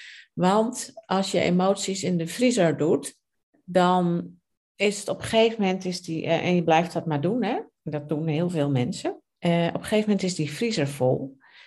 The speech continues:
En als je er dan nog een pakje bij in doet, een pakje met emoties, kan die vriezer niks meer, niet, niet meer dicht. En dan ontdooit de hele handel in één keer. En dat, eh,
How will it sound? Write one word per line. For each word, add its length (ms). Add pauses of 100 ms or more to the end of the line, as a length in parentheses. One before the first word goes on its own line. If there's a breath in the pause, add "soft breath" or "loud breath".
En 120
als 160
je 80
er 140
dan 180
nog 140
een 120
pakje 320
bij 180
in 160
doet, 320 (380)
een 120
pakje 320
met 160
emoties, 600
kan 240
die 120
vriezer 360
niks 220
meer, 260
niet, 460
niet 280
meer 160
dicht. 420
En 180
dan 300
ontdooit 440
de 60
hele 320
handel 600
in 180
één 160
keer. 360 (360 soft breath)
En 220
dat, 320
eh, 400